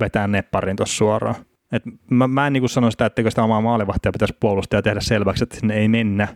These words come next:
mutta että se, miten se tehdään, niin mun mielestä toimi niinku meni sen yli.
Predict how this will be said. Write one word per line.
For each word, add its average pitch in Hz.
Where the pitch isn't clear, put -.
mutta 104
että 101
se, -
miten 107
se 101
tehdään, 98
niin 95
mun 113
mielestä 98
toimi 98
niinku 98
meni 101
sen 101
yli. 101